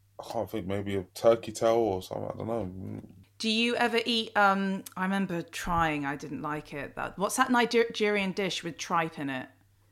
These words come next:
Speaker 1: Okay, yeah, fine, that is, yeah, cool, yeah, yeah, yeah, yeah.
Speaker 2: I, I
Speaker 1: Yeah.
Speaker 2: ca-, I can't, I can't eat
Speaker 1: Yeah,
Speaker 2: that.
Speaker 1: I know. I didn't know what it was initially, so I'd eat it
Speaker 2: Yeah.
Speaker 1: like this. But as soon as I found out and saw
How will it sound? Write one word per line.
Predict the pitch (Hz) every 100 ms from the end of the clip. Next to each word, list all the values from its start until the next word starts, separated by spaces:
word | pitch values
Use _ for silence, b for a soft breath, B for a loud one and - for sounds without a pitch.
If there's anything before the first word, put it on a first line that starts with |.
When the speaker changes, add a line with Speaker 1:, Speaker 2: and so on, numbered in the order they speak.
| -
Speaker 1:
Okay, | 123 117 110
yeah, | 110
fine, | 110 107
that | 101 90
is, | 92 92
yeah, | 98 92
cool, | 95
yeah, | 101
yeah, | 98 98 92 - - _ 92
yeah, |
yeah. | 92 - -
Speaker 2:
I, | - 156 - 175
I |
Speaker 1:
Yeah. |
Speaker 2:
ca-, | 190 -
I | 175
can't, | - 170 160 156 - -
I | 160
can't | - 165 117
eat | 98
Speaker 1:
Yeah, |
Speaker 2:
that. | 95 -
Speaker 1:
I | 98
know. | 98 92 - -
I | 120
didn't | 139
know | 135
what | 127 110
it |
was | 113 123 -
initially, | 92 117 - 92 87 80 - -
so | - 95
I'd | 92
eat | 101 104
it | 90
Speaker 2:
Yeah. |
Speaker 1:
like | 90 87 -
this. | 92 -
But | 90
as | 90
soon | 127
as | 110
I |
found | 101 110 107
out | 101 92
and | 85
saw | - 98 95